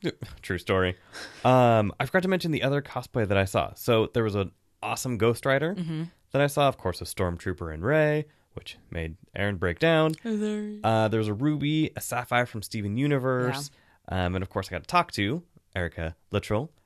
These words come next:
Speaker 1: uh, who played Sapphire. There's X twenty-three, multiple Sailor Moons. But the other thing that
Speaker 2: Oh.
Speaker 1: about, that is about this is there were different Sailor Moons, shapes, sizes,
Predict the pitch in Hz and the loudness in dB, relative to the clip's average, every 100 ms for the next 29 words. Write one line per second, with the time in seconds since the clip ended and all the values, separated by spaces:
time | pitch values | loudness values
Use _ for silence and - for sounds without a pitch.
0 | _ - 87 92 87 95 87 87 - - | _ -8 -4 -4 -2 -2 0 -2 -8 -8
1 | 120 107 104 98 113 - _ _ _ - | -6 -4 -2 -2 -2 -6 _ _ _ -6
2 | 117 143 - 147 127 110 104 101 _ _ | -2 -2 -2 -4 -4 -2 -2 -4 _ _
3 | - 107 156 190 - 123 110 117 107 98 | -6 2 4 4 2 -4 -2 0 0 0
4 | 92 82 85 98 - _ _ _ _ _ | 0 -2 -4 -8 -12 _ _ _ _ _
5 | _ 120 110 131 160 - 170 170 160 165 | _ -2 2 2 2 0 0 2 4 4
6 | 165 127 127 135 147 147 117 107 - _ | 2 -2 -2 0 2 2 0 -2 -4 _
7 | 107 104 104 104 101 95 _ _ 131 160 | -4 -2 -2 -2 -2 -6 _ _ -2 -2
8 | 151 156 143 127 110 107 107 _ - - | -4 -2 -2 -2 -2 -2 -6 _ -16 -6
9 | 131 98 78 - - _ - - 117 92 | -2 -2 -4 -14 -20 _ -12 -6 -4 -6
10 | 85 - | -10 -18